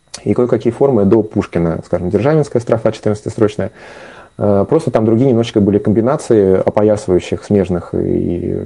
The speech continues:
перекрестных рифм. Чуть-чуть по-другому они были построены. Но если говорить об онегинской строфе, у самой, в общем-то, такой устоявшейся в нашей, в нашей литературе, уж тем более после Пушкина, то хочу сказать строение ее строфы. Сейчас. Э,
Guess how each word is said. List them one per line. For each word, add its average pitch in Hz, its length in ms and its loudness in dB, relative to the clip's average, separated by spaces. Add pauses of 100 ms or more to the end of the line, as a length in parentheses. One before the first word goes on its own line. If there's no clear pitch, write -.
(100)
перекрестных - 540 0
рифм. 147 380 0 (380)
Чуть-чуть - 220 -4
по-другому 110 340 2
они 101 120 2
были 98 160 2
построены. 90 460 0 (240)
Но 120 80 2
если 117 120 0
говорить 117 280 2
об 107 260 2
онегинской 139 440 2
строфе, 92 400 0
у 87 100 -2
самой, 92 260 -4
в 87 40 -2
общем-то, 85 240 -10
такой 90 240 -2
устоявшейся 123 600 -2
в 95 60 -4
нашей, 87 320 -2
в 90 500 -6
нашей 92 220 -4
литературе, 90 380 0
уж - 80 -10
тем 107 120 -12
более 92 160 0
после - 220 -4
Пушкина, 123 380 -2 (580)
то 131 160 2
хочу 143 200 -4
сказать 113 220 0
строение 95 580 2 (240)
ее 98 220 2
строфы. 180 400 0 (680)
Сейчас. - 320 -6 (440)
Э, 87 340 -2